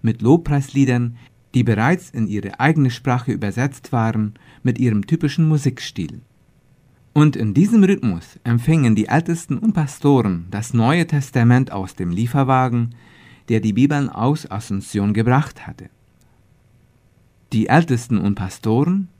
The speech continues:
die jede Kirche und Gemeinde vertraten, brachten die Bibeln in die Kirche, in der wir feierten und wo wir ein schönes Programm hatten.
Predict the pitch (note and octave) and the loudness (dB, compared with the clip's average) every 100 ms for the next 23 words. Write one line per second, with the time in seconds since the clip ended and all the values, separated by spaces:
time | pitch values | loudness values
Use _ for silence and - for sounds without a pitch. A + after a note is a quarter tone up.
0 | _ A#2 G2 C3+ F#3 G3+ - E3 E3+ G2 | _ -6 0 4 4 2 0 0 0 -4
1 | G2+ - A2 A#2+ E3+ C#3 A#2+ G2+ - G2+ | -4 -2 0 2 2 2 -2 -6 -6 -6
2 | A2+ D#3+ F#3+ _ _ _ _ - A2 A2+ | -4 -4 -4 _ _ _ _ -2 -2 -2
3 | - - C3+ A#2 A2 B2+ B2 G#2 A2 A2+ | -6 -4 0 0 0 0 0 0 0 0
4 | - A2+ A2+ D#3+ G3 _ _ _ _ - | -2 -2 0 -4 -6 _ _ _ _ 0
5 | A#2 A#2 G#2+ A#2 C#3+ C#3 E3+ C#3 A2 - | 2 4 2 2 0 0 0 0 -2 -4
6 | G2+ G#2+ G#2 - A2+ G#2 F#2+ F#2+ F#2 F3+ | -4 -4 -6 -6 -4 -2 -2 -4 -4 0
7 | F#3 E3+ - C3+ B2 A#2+ G2+ E2 E2+ D2+ | 0 0 -2 0 2 2 0 -8 -12 -16